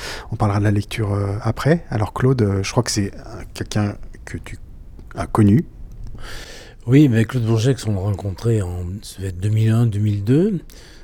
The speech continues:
Speaker 2: Donc, euh, voilà, c'est quelqu'un qui est né en quarante-trois, qui est décédé en vingt et un. Euh, voilà, donc on l'a connu une bonne vingtaine d'années, Claude. Et on l'a,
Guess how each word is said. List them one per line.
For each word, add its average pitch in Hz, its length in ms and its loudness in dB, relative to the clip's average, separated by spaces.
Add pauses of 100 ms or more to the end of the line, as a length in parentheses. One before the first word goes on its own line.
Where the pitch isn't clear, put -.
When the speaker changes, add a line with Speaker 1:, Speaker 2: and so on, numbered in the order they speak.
(220)
Speaker 2:
Donc, 101 380 -4
euh, 92 720 -8
voilà, 113 240 2
c'est - 140 -2
quelqu'un 120 320 4
qui - 80 0
est 113 40 4
né 113 60 2
en 117 120 4
quarante-trois, 110 500 0
qui 127 100 -6
est 98 60 0
décédé 107 500 -2
en 101 240 -2
vingt 101 380 0 (240)
et 110 140 4
un. 160 180 4 (760)
Euh, 98 240 -2
voilà, 101 280 4
donc 120 260 0
on - 20 2
l'a 104 120 2
connu 110 280 0
une 104 80 0
bonne 120 180 2
vingtaine 101 360 0
d'années, 120 320 -2 (240)
Claude. 107 300 -4 (960)
Et 104 100 0
on 101 120 0
l'a, 95 720 -6